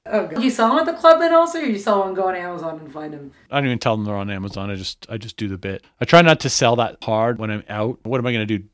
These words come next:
Speaker 2: Drag a bunch of merch with me and try and s-, I have ninety-seven books. I'm gonna try and bring three copies of each to a
Speaker 1: Oh, yeah.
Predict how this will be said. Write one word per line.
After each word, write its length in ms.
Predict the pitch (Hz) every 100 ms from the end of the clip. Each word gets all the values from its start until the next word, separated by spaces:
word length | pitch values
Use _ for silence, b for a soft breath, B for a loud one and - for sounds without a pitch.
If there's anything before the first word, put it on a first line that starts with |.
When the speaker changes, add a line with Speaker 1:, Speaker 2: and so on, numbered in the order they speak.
| _
Speaker 2:
Drag 300 | - 110 110
a 20 | 110
bunch 200 | 110 113
of 60 |
merch 280 | 104 107 -
with 140 | 120 117
me 100 | 110
and 80 |
try 160 | 104 113
and 80 | 104
s-, 100 | -
I 60 | 123
have 80 |
ninety-seven 520 | 117 127 123 - 107 101
books. 260 | 113 107
I'm 80 | 110
gonna 120 | 104
try 160 | - 107
and 100 | 101
bring 180 | 104 98
three 220 | 113 107
copies 420 | - 101 - 104
of 100 | 101
each 220 | 104 -
to 160 | 107 90
a 40 | - -
Speaker 1:
Oh, 200 | 170 160
yeah. 160 | 160